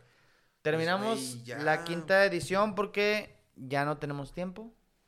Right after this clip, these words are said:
Speaker 2: Ya estamos un poco ocupados. Hay que
Speaker 1: ¿Estás muy
Speaker 2: despedirnos,
Speaker 1: ocupado,
Speaker 2: amigo.
Speaker 1: güey?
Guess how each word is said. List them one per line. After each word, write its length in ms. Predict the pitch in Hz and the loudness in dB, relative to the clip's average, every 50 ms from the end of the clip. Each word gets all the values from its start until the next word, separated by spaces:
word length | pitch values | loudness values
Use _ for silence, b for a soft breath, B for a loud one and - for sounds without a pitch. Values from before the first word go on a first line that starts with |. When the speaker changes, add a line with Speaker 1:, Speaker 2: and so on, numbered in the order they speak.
| _ _ - | _ _ -16
Speaker 2:
Ya 300 | 110 110 110 110 113 120 | -10 -8 -6 -4 -4 -6
estamos 400 | 117 120 127 120 123 127 123 - | -6 -6 -8 -6 -6 -6 -8 -8
un 100 | 131 123 | -10 -10
poco 200 | 123 123 127 127 | -10 -10 -12 -12
ocupados. 720 | 123 131 120 - - 117 127 135 139 135 - - - _ _ _ _ _ _ _ _ _ _ _ _ _ _ - | -12 -12 -8 -4 -2 -2 -2 -2 -4 -6 -10 -14 -16 _ _ _ _ _ _ _ _ _ _ _ _ _ _ -12
Hay 80 | - 123 | -12 -8
que 140 | - - 131 | -6 -4 -4
Speaker 1:
¿Estás 100 | 135 156 | -4 -2
muy 80 | 160 - | -2 0
Speaker 2:
despedirnos, 260 | 131 135 151 151 185 | 0 0 -2 0 0
Speaker 1:
ocupado, 280 | 190 190 190 190 185 185 | 0 0 0 0 -2 -6
Speaker 2:
amigo. 100 | 185 180 | -8 -10
Speaker 1:
güey? 160 | - - | -14 -20